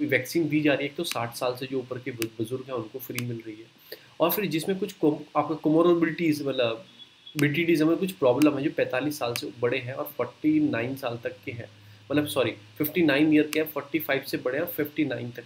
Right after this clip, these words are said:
के हैं, अगर उनमें कुछ problem है, कुछ मतलब deformities है, तो उनको भी मिलेगी। अब तो एक मतलब जो mental illness वाले हैं उनको भी ऐड करने की बात की गई है, जो आपकी लिस्ट, जो आपकी, आपकी कोमोरबिलिटीज वाली जो list है उसमें ऐड करने की बात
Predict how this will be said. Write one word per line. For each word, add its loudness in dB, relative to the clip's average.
के -12
हैं, -16
अगर -2
उनमें 0
कुछ -8
problem 0
है, -2
कुछ -8
मतलब 0
deformities -6
है, -18
तो 2
उनको 4
भी 4
मिलेगी। -2
अब -8
तो -2
एक -4
मतलब -2
जो 2
mental 2
illness 6
वाले 0
हैं 0
उनको -2
भी -2
ऐड -2
करने -10
की -4
बात -6
की -10
गई -8
है, -12
जो -2
आपकी -2
लिस्ट, -6
जो -4
आपकी, -4
आपकी -4
कोमोरबिलिटीज 0
वाली 2
जो 0
list -4
है -4
उसमें -2
ऐड 0
करने -8
की -12
बात -10